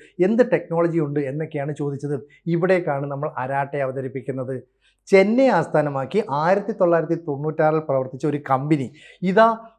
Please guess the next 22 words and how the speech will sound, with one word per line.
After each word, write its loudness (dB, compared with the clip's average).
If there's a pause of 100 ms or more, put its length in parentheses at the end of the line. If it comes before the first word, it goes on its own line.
(140)
പുതിയ 4
പുതിയ, 0
ആ, 2
ഫീച്ചേഴ്സുമായിട്ട് 4
അമ്പത്തഞ്ചോളം -2
ആപ്ലിക്കേഷനുമായിട്ട് -2 (260)
ഇന്ത്യയിലെ 2
ഇന്ത്യൻ 0
ജനതയുടെ -2
ഹൃദയം -6
കവർന്നു -6
തുടങ്ങി -4
എന്ന് -8
പറയാം. -2 (280)
അപ്പോൾ 2 (100)
സാധാരണഗതിയിൽ 4 (220)
WhatsApp-ൽ 2
ഉപയോഗിക്കുന്ന 0
എല്ലാ 2
ഫീച്ചേഴ്സും -2
ഇവിടെ -2
ഉപയോഗിക്കാം. 6